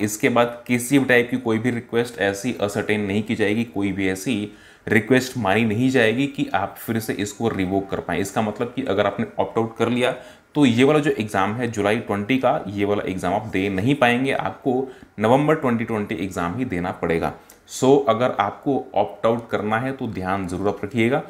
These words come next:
अगर आप ऑप्ट आउट करते हैं तो जुलाई ट्वेंटी ट्वेंटी का अटेम्प्ट आप नहीं दे पाएंगे और आपको देना पड़ेगा नवंबर टू थाउजेंड ट्वेंटी का अटेम्प्ट। So अगर आप नवंबर ट्वेंटी का अटेम्प्ट देना चाहते हैं तो ही आप इस ऑप्ट आउट की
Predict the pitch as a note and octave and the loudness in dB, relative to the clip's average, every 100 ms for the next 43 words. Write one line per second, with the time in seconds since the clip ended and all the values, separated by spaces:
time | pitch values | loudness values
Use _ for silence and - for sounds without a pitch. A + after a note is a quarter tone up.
0 | - - _ - C#3+ E3+ - C#3 C#3+ A#2+ | -14 -20 _ 4 6 6 4 0 -2 -6
1 | A#2 B2 A#2+ - G#2+ C#3 C#3+ D3 C#3 A2 | -2 -4 -2 -4 -2 -2 -2 0 0 0
2 | A2 A#2 - G#2 G#2 G#2+ G2 G#2 G#2 F2 | 2 2 0 -4 -2 -4 -4 -4 -4 -4
3 | F2 F2+ F2 F#2 - F2+ C3 D3+ D#3 B2 | -4 -4 -2 -4 -4 2 6 6 4 2
4 | C3 D3 - - G2 G2+ - F2+ - G#2 | 0 -2 -4 -4 -2 -2 -2 -8 -8 -6
5 | F2 F2 E2+ E2+ E2+ C3+ A#2+ F#2 E2+ F2+ | -4 -2 -2 -2 -2 -4 -8 -6 -4 -4
6 | A2+ E2+ D#2+ F2 B2 C3 E2+ E2 F#2+ - | -6 -10 -8 -6 -6 -6 -6 -6 -4 -4
7 | - E3 - - - - - - D3 A#2+ | -2 -2 -2 -8 -20 -20 -4 2 4 4
8 | C3+ D#3 D#3+ A#2 A#2+ - G#2+ G2+ A2 B2 | 4 4 4 0 0 -4 -6 -2 0 0
9 | C3+ B2+ G2 F#2+ G#2+ - F#2+ F2 F#2 F2 | 0 -2 -6 -6 -4 -2 -2 -4 -4 -4
10 | F2 F2+ F2+ E2+ G#2 G2 A2 A2 C3 C#3+ | -4 -2 -2 -4 -4 -4 2 2 4 2
11 | G#2 G2+ - A2+ - G2 - G#2 G#2 | 2 0 -4 -8 -6 -6 -4 -4 -4